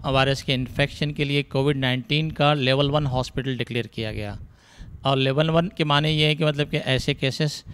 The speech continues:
जो कि कोविड के नाइनटीन के पेशेंट्स जो इन्फेक्शन होते हैं उनके साथ उठते बैठते हैं या किसी ने दूसरी कंट्री से हमारे पास सफ़र किया, दूसरे स्टेट से हमारे पास सफ़र किया, ऐसे patients और exposure वाले patients को हम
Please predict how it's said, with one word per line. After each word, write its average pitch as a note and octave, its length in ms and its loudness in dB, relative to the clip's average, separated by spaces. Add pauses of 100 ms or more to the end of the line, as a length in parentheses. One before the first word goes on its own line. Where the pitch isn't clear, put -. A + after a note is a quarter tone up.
(320)
जो C3+ 120 2
कि C#3 140 0
कोविड C#3 380 0
के C#3+ 320 -2
नाइनटीन C3 440 0
के C#3 140 -2
पेशेंट्स C3 440 -4
जो C3 120 0
इन्फेक्शन B2+ 480 -2
होते C3+ 220 -2
हैं C#3 60 2
उनके C3+ 580 0 (420)
साथ C3+ 280 4
उठते C3+ 280 -2
बैठते C3+ 300 0
हैं C#3 280 2 (340)
या C#3 380 4 (160)
किसी C#3 240 -2
ने C#3 280 0
दूसरी C3+ 340 -2
कंट्री C3 280 -2
से C#3 120 -2
हमारे B2 280 -2
पास B2+ 220 -4
सफ़र B2+ 240 -4
किया, C3 280 0
दूसरे B2+ 460 -4 (500)
स्टेट C#3+ 340 2
से D3 100 -2
हमारे B2+ 240 -2
पास - 160 -8
सफ़र - 280 -6
किया, C3+ 320 -4 (380)
ऐसे C3 220 -2
patients C#3 480 -4
और C3+ 180 -2
exposure D3 460 -2
वाले C3 200 0
patients B2+ 360 -8
को C#3 100 -4
हम B2+ 300 -2